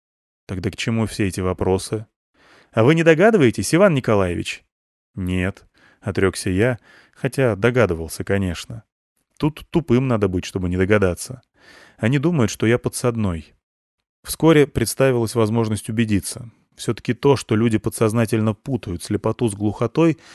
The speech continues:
сыграло в мою пользу. Вышедшие в соседнюю комнату особисты говорили достаточно громко, чтобы я разобрал даже сквозь дверь. Или слух у меня уже так обострился. "Инженер-механик, специалист по парасиловым установкам,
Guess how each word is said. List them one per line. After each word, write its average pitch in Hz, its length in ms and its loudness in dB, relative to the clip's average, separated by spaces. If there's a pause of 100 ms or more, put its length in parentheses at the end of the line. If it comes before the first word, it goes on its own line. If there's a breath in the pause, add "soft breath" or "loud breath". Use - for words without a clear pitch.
(140)
сыграло 143 440 4
в 117 80 -2
мою 123 180 2
пользу. 90 500 -2 (520 soft breath)
Вышедшие 127 500 2
в 110 60 -2
соседнюю 120 500 0
комнату 131 380 -2
особисты 131 560 -2
говорили 113 380 2
достаточно 113 580 -2
громко, 120 440 0 (280 soft breath)
чтобы 110 280 0
я 117 140 6
разобрал 95 460 2
даже 107 240 0
сквозь 107 320 -2
дверь. 98 360 -2 (520)
Или 85 160 -6
слух 110 380 -2
у 120 40 -2
меня 101 240 -2
уже 98 160 -6
так 104 220 -6
обострился. 98 800 -6 (1040 soft breath)
"Инженер-механик, 190 1080 4 (160 soft breath)
специалист 185 640 2
по 196 100 6
парасиловым 190 720 4
установкам, 196 760 2